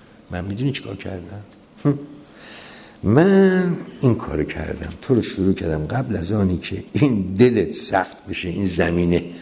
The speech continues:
<laughs> شد که چیزی قبول نکنه، ادبت کردم. آره. و یشتغل بر چی؟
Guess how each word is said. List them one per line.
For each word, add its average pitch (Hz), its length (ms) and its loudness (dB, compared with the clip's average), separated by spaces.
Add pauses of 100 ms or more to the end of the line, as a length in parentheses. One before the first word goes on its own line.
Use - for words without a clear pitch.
(240)
<laughs> - 480 -10
شد 107 240 -6 (720)
که 87 100 -4
چیزی 85 300 -4
قبول 85 280 -10
نکنه، 90 480 -18 (1040)
ادبت - 400 -4
کردم. - 120 -20 (2000)
آره. 98 360 4 (680)
و 101 120 6
یشتغل 92 420 2
بر 85 180 2
چی؟ 90 300 -6